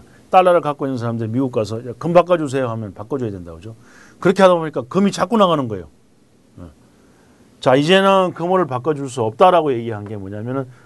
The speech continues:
스미소니언 협약입니다마는 이것도 별 효과가 없이 끝났습니다마는, 자, 이런 것들입니다. 근데 여기서 이제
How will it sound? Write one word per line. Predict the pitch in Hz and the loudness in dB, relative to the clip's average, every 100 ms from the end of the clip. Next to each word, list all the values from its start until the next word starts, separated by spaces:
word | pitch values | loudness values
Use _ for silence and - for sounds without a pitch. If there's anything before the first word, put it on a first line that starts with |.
| _ _ 113 | _ _ -20
스미소니언 | 110 147 143 127 180 170 139 113 | -16 -8 -6 0 2 2 0 -2
협약입니다마는 | 110 107 98 92 90 90 95 95 | -4 -6 -8 -12 -14 -14 -14 -10
이것도 | 120 123 123 | -8 -8 -2
별 | 131 143 117 117 156 | 0 2 0 -6 -4
효과가 | 151 123 | -2 0
없이 | 117 113 | -2 -4
끝났습니다마는, | - 147 123 123 95 87 87 87 82 | -6 -4 -4 -6 -10 -10 -12 -14 -16
자, | 87 80 - | -20 -16 -2
이런 | 135 | 0
것들입니다. | 123 120 87 85 - - | 0 -2 -8 -12 -18 -6
근데 | - 175 147 - _ _ 143 | 2 6 6 2 _ _ 0
여기서 | 175 202 160 196 190 | 2 2 4 4 4
이제 | 160 180 | 2 2